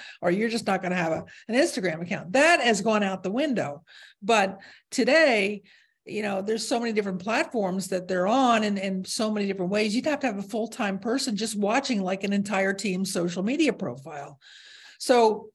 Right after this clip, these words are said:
again, j-, one takeaway, if you would, for, for presidents who are trying to provide support and assistance to their athletics department about this, or to their alumni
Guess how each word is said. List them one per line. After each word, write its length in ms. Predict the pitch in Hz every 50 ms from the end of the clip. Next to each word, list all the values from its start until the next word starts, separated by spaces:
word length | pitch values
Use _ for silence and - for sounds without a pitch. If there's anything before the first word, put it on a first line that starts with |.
| _ 214
again, 460 | 214 208 233 285 262 240 226 220 202
j-, 120 | - 254
one 320 | 247 269 339 381 392 403 403
takeaway, 500 | - 311 294 - - 220 208 202 185 180
if 120 | 185 185
you 100 | 208 196 190
would, 320 | 190 185 185 180 175 180
for, 300 | - 185 175 170 180 - - - - - - _ _
for 240 | - 240 214 202 190
presidents 600 | - - - 226 233 240 240 233 233 233 226 -
who 80 | 240 202
are 80 | 202
trying 260 | 202 - 262 233 240 254
to 60 | 247
provide 500 | 254 247 196 208 196 196 190 190 190 190 - - - - - _ -
support 500 | - - 254 - - 262 254 254 233 202
and 100 | 196 202
assistance 640 | - - 208 202 208 - - 180 165 175 - -
to 180 | - - 240 214
their 440 | 185 170 180 180 180 180 185 185 - - - - - - _ _
athletics 540 | - 190 214 214 214 202 196 202 202 202 -
department 420 | - 202 - 226 185 170 175 185 185
about 280 | 175 180 175 180 175
this, 180 | 185 190 185 196
or 480 | 190 220 311 339 349 330 269 240 240 226
to 160 | - 254 247
their 400 | 185 202 196 196 196 196 202 - -
alumni 640 | - 170 190 208 214 202 180 160 160 170 185 202